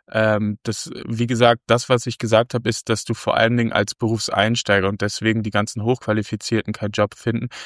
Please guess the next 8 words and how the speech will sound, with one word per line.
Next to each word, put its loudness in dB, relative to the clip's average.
In -2
dem 4
Moment, 2
wo 0
du -2
eine 0
Berufserfahrung 0
hast, -2